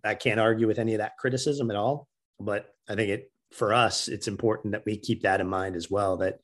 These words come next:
that's just not, you know, one re-, <laughs> one reporter making a mistake. We, we're all capable of making that mistake if we don't keep things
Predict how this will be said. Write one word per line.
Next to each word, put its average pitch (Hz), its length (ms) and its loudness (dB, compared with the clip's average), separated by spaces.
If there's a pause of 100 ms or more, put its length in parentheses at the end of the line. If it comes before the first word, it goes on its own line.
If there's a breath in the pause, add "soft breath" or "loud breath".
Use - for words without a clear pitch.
(440 soft breath)
that's - 180 0
just - 140 2
not, 107 320 2 (280)
you 104 100 -4
know, 85 320 -6 (360)
one 120 380 6
re-, 127 120 6
<laughs> - 80 -2
one 131 340 4
reporter 117 600 4 (460 soft breath)
making 123 300 4
a 104 60 -4
mistake. 110 480 0
We, 113 240 -4 (100)
we're 117 200 4
all 123 180 6
capable 110 520 -2
of 98 100 -8
making 104 260 -6
that 104 160 -6
mistake 101 380 0
if 85 100 -4
we 98 80 -2
don't 98 220 -2
keep 98 200 -10
things 95 540 -4